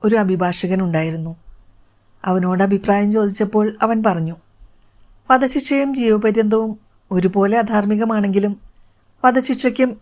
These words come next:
ജീവപര്യന്തം തടവ് ശിക്ഷയ്ക്കുമിടയിൽ ഏതെങ്കിലും ഒന്ന് തിരഞ്ഞെടുക്കേണ്ടി വന്നാൽ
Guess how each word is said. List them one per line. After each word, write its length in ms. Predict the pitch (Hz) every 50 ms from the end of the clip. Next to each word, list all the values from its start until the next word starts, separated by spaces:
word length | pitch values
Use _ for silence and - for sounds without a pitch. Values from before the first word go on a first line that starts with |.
| _ -
ജീവപര്യന്തം 640 | 196 190 208 202 202 196 214 214 208 220 214 226 220 208 - - -
തടവ് 180 | 196 180 180
ശിക്ഷയ്ക്കുമിടയിൽ 840 | 180 - - 190 - - 190 - 214 202 190 185 185 190 190 190 - - - _ _ _ _ _ - -
ഏതെങ്കിലും 520 | 190 185 185 175 190 180 180 196 208 208 214
ഒന്ന് 160 | 214 220 226 214
തിരഞ്ഞെടുക്കേണ്ടി 640 | 233 202 196 190 202 202 208 208 - 220 214 208
വന്നാൽ 420 | 226 214 202 196 208 202 208 208